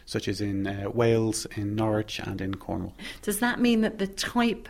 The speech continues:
Speaker 2: of rocks in those particular areas, like Cornwall, like East Anglia, are the same? Wh-, what type of rock are we talking about?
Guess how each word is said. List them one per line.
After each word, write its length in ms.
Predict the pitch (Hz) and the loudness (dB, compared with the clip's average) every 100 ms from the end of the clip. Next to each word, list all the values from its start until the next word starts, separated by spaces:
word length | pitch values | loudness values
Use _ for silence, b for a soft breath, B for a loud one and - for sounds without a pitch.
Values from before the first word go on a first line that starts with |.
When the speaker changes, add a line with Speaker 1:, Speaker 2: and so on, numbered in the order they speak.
| - | -6
Speaker 2:
of 180 | - 185 | -2 0
rocks 580 | 185 190 180 - - - | 2 2 2 0 -8 -4
in 220 | - 226 214 | 2 4 4
those 200 | 185 170 | 2 0
particular 520 | - 220 214 175 - | -4 -4 -2 -2 -2
areas, 640 | 180 180 180 156 - - | -2 -2 0 -2 -2 -4
like 200 | - - | -6 -6
Cornwall, 520 | - 165 160 151 151 151 | -8 -6 -2 -2 0 0
like 280 | 151 147 - B B B B - - | -2 -4 -8 B B B B -20 -8
East 240 | - 180 - | -4 -2 0
Anglia, 720 | 170 170 170 160 135 104 185 b b b | 0 0 -2 -2 -2 -4 -8 b b b
are 120 | 208 | 0
the 80 | 196 | 0
same? 800 | - - 226 240 269 294 269 | -2 -2 0 2 2 0 -2
Wh-, 200 | - 202 | -4 -6
what 220 | 196 226 - | -4 -4 -2
type 280 | 240 226 | -2 -2
of 120 | 220 214 | 0 -2
rock 200 | 208 202 | -2 0
are 40 | |
we 100 | 196 | 0
talking 360 | 190 185 185 185 | 0 -4 -2 -6
about? 240 | 175 - | -6 -12